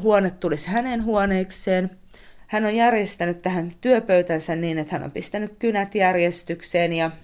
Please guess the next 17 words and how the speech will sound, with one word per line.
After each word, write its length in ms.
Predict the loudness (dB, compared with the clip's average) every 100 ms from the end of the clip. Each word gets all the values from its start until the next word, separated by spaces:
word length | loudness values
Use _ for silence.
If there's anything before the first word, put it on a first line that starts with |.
| -20 -20 -10
sitten 340 | -8 -2 -2
tossa 300 | -2 -4 -4
on 80 | -2
tommonen 420 | -2 -2 -4 -8 -4
vanha 400 | 0 0 2 2
akvaario, 600 | 2 0 0 2 2 0
jossa 380 | 0 -4 -2 0
on 140 | 0 -6 -18 -20 -20 0
tällä 220 | 6 6
hetkellä 460 | 6 2 0 0 0
kumisia 600 | 0 0 2 0 0 -2
käärmeitä 720 | 0 4 4 4 -2 -4 -2
ja 100 | -2
kum-, 300 | -2 -2 -4 -4 -2 0 2 2
ö, 40 | 0
tota, 280 | -4 -2 2
leikkisisiliskoja. 1200 | 0 0 -6 -4 -2 -2 -2 -2 -4 -4 -2